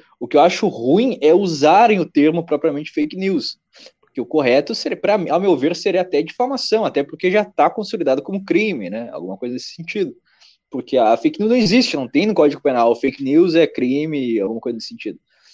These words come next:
Então eles vão mudando a linguagem, eles vão adaptando, mas sempre subjetivo, e que o que tem de elemento objetivo, concreto, é do lado deles, que já tá extremamente enumerado, né?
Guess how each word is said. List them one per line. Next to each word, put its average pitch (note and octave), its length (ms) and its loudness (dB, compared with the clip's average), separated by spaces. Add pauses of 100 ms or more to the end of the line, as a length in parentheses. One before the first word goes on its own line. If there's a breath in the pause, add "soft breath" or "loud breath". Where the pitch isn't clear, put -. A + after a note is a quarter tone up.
(140 soft breath)
Então G2 200 0
eles B2+ 160 -2
vão C3+ 140 4
mudando D3+ 480 4
a G3+ 40 2
linguagem, A#2+ 400 2
eles C3+ 160 -4
vão C3+ 140 -6
adaptando, C3 640 -4 (420)
mas C#3 500 -2 (540)
sempre G3+ 400 2
subjetivo, G3 800 0
e G#3+ 80 -8
que - 260 -12
o F#3+ 80 -10
que F3 140 -10
tem A3+ 260 -2
de G#3 80 2
elemento E3+ 540 2
objetivo, F#3+ 720 0
concreto, D#3 800 0
é D#3+ 140 -2
do D#3+ 80 0
lado E3 220 4
deles, D#3 480 2 (360)
que - 180 -2
já C#3+ 100 4
tá C3+ 480 2
extremamente D3 600 -2
enumerado, E3+ 600 0
né? G#3+ 140 -16